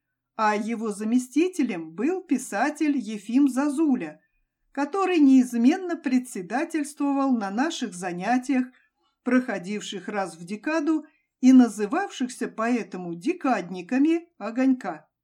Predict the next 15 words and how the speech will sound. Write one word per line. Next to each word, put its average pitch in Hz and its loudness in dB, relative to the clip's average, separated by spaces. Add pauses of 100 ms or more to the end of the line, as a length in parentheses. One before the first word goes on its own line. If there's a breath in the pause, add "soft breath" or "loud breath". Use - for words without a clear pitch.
(680)
В 185 -14
большой 220 -2
комнате, 220 2
уставленной 190 -8
диванами 208 -4
и 202 -8
стульями, 220 -2 (220 soft breath)
собиралось 311 0
по 254 0
тридцать-сорок 294 -2
человек 202 -4
с 196 -10
заводов 208 -2
и 170 -4
фабрик, 254 -2